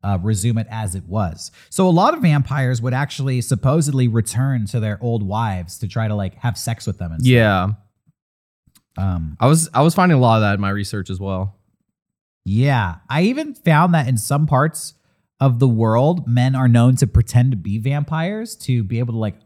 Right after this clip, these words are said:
Speaker 1: hook up with the women that they desire because the belief in vampire sexual powers is so widely accepted.
Speaker 2: Okay.
Speaker 1: Just pretending to be a vampire
Speaker 2: <laughs>
Speaker 1: is the ultimate aphrodisiac.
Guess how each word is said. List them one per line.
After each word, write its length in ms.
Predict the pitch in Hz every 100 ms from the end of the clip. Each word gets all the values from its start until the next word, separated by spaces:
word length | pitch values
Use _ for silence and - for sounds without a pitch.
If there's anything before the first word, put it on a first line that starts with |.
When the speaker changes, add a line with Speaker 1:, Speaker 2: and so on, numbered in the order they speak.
| -
Speaker 1:
hook 220 | 127 120
up 180 | 123 -
with 140 | 143
the 60 | 107
women 480 | 90 101 156 185 -
that 160 | - 113
they 320 | 117 104 101 _ -
desire 600 | 123 104 92 92 135 220 - _ -
because 380 | 165 - 196 156
the 80 |
belief 480 | 175 185 156 165 196
in 140 | 226 196
vampire 480 | 151 147 156 175 175
sexual 500 | - 139 - 151 139
powers 520 | 127 120 131 175 -
is 200 | 131 -
so 160 | 156
widely 540 | 143 113 117 131 127 123
accepted. 640 | 104 - 117 - 95 85 _
Speaker 2:
Okay. 240 | 113 127 113
Speaker 1:
Just 260 | 127 151
pretending 580 | 190 175 - 135 220 226
to 60 | 160
be 140 | 131
a 60 | 135
vampire 880 | 107 123 120 120 120 113 110 107 185 - 196
Speaker 2:
<laughs> 200 | - 214
Speaker 1:
is 160 | 175 127
the 160 | 165 -
ultimate 380 | 180 185 170 151
aphrodisiac. 1040 | 131 135 131 127 131 107 85 78 - -